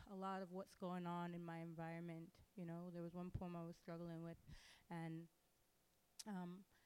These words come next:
you know, my daughter was sitting right there, and she, her presence, as I was just going through the writing,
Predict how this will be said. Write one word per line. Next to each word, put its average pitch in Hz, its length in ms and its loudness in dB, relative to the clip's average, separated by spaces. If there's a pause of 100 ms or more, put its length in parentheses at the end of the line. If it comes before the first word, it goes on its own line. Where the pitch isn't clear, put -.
(180)
you 196 60 2
know, 180 80 6
my 175 140 4
daughter 185 360 10
was 180 200 8
sitting 175 240 4
right 170 240 2
there, 190 280 2
and 180 160 0
she, 180 600 -2 (560)
her 214 140 4
presence, 180 680 6
as 175 180 2
I 170 100 6
was 170 160 4
just - 200 -4
going 175 300 0
through 180 140 0
the 165 100 0
writing, 170 340 -2